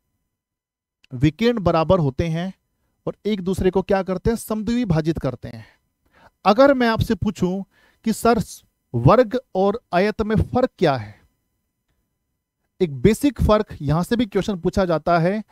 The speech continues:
एक बेसिक फर्क है जो कि आपको ध्यान में रखना है विकिरण को लेकर। विकिरण बराबर होते हैं, आयत में भी बराबर होते हैं, वर्ग में भी होते हैं। एक दूसरे को समद्विभाजित करते हैं, वहां पर भी एक दूसरे को समद्विभाजित करते हैं,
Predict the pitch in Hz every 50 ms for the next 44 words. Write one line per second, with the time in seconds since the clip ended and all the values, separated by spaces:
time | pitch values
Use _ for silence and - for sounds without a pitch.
0 | _ _ - 175 143 135 123 131 202 220 - - 269 - - - - 190 196 202
1 | - - 190 170 135 - _ _ _ _ _ _ _ _ _ _ - 127 180 185
2 | 180 - 226 220 214 - 226 196 180 165 185 208 202 190 175 170 - 175 175 165
3 | 147 165 165 - 220 226 226 214 202 180 165 160 143 - 127 110 - _ _ _
4 | _ _ _ _ _ _ _ _ _ - 127 156 160 - - 247 247 254 247 202
5 | 156 131 147 165 180 196 190 220 214 202 202 190 - 214 214 233 - - _ -
6 | 165 175 196 208 - 214 220 226 220 240 196 220 214 208 214 208 226 214 220 214
7 | - 240 233 196 165 196 233 220 214 226 220 190 202 180 147 139 - - 127 117
8 | 110 98 - _ _ _ _ _ _ _ _ _ _ _ _ _ _ _ _ _
9 | - 233 262 220 208 185 220 202 - 226 220 208 233 233 - 240 220 214 190 233
10 | 240 226 190 196 196 175 214 - - 185 175 165 - 196 185 175 156 120 98 117
11 | 117 120 139 139 156 170 - 226 226 226 269 254 220 208 185 190 208 - 214 220
12 | 202 220 - - 208 208 202 214 208 175 170 170 165 180 - - 156 139 - -
13 | 151 135 123 104